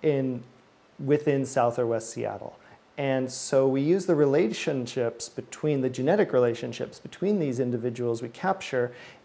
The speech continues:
and we assume that if two individuals that are caught in two different parks are relatively similar to each other genetically, then there's a lot of movement back and forth. They're ch-,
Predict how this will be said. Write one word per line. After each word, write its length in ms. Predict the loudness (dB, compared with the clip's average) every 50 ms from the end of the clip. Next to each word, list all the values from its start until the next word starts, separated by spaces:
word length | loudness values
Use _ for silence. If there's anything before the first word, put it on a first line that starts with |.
| 0 2
and 100 | 4 6
we 120 | 8 6
assume 380 | 6 4 4 4 4 6 6 6
that 100 | 6 6
if 160 | 4 2 2
two 100 | 4 6
individuals 420 | 6 6 6 6 4 4 2 2 4
that 80 | 2 0
are 40 |
caught 280 | 0 2 2 2 2 2
in 100 | 0 0
two 100 | -2 -2
different 280 | -4 -2 -4 -4 -6 0
parks 280 | 0 0 0 0 -2
are 60 | -4
relatively 560 | 0 4 4 6 6 4 2 0 -2 -2 -2 -2
similar 380 | 0 2 4 6 6 4 4
to 100 | 4 0
each 160 | -2 -2 0
other 180 | 0 0 0 0
genetically, 600 | -2 -2 -2 -2 -4 -4 -6 -6 -6 -6 -6 -6
then 260 | -4 -4 -2 -2 -2
there's 220 | -2 -2 -2 0 0
a 40 |
lot 160 | 2 2 2 2
of 120 | 0 0
movement 360 | 0 0 0 0 0 -4 0
back 220 | 0 0 0 0 -2
and 100 | -6 -6
forth. 300 | -6 -8 -8 -8 -8 -10
They're 120 | -10 -10
ch-, 180 | -12 -16 -20